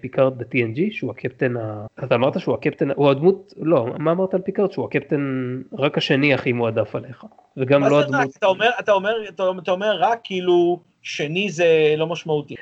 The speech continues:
Speaker 1: לא, אני מתכוון ש-
Speaker 2: מה שאמרתי על
Speaker 1: אה,
Speaker 2: פיקארד
Speaker 1: זה-
Speaker 2: זה שהוא,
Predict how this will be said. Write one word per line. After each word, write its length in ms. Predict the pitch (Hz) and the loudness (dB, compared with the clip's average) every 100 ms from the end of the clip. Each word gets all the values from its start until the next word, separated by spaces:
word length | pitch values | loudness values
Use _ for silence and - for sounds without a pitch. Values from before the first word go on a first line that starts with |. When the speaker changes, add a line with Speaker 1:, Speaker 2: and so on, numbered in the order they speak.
| - | 0
Speaker 1:
לא, 320 | 156 120 107 107 | 4 4 0 -10
אני 100 | 120 | -10
מתכוון 600 | 123 127 131 135 190 170 175 | -10 -8 -6 0 0 0 -6
ש- 180 | - - 120 117 113 113 110 110 107 113 - _ _ _ _ - | -12 -10 -8 -6 -6 -6 -6 -8 -10 -12 -20 _ _ _ _ -4
Speaker 2:
מה 120 | 180 | -2
שאמרתי 540 | - 262 220 220 - | 2 4 4 2 0
על 60 | 208 | -4
Speaker 1:
אה, 40 | 185 | -4
Speaker 2:
פיקארד 320 | 165 175 175 | -2 2 2
Speaker 1:
זה- 80 | - | 0
Speaker 2:
זה 80 | |
שהוא, 160 | 160 - | -12 -18